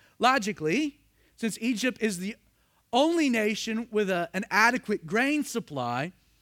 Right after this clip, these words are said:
the world being ravaged by famine, there was prudency in vetting any and all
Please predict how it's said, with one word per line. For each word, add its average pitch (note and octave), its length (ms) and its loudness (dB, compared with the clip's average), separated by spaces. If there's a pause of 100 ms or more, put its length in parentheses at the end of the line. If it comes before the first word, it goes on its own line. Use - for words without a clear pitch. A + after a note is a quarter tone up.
(800)
the D#3 80 -4
world B3+ 360 4
being A3+ 240 2
ravaged G#3+ 460 4
by F3+ 160 2
famine, G3 760 0
there A#3+ 180 2
was A#3+ 220 -2
prudency A3+ 880 -4
in D#3 140 -8
vetting D3+ 560 0
any F#3 280 -4
and D#3 100 -6
all C#3 500 -4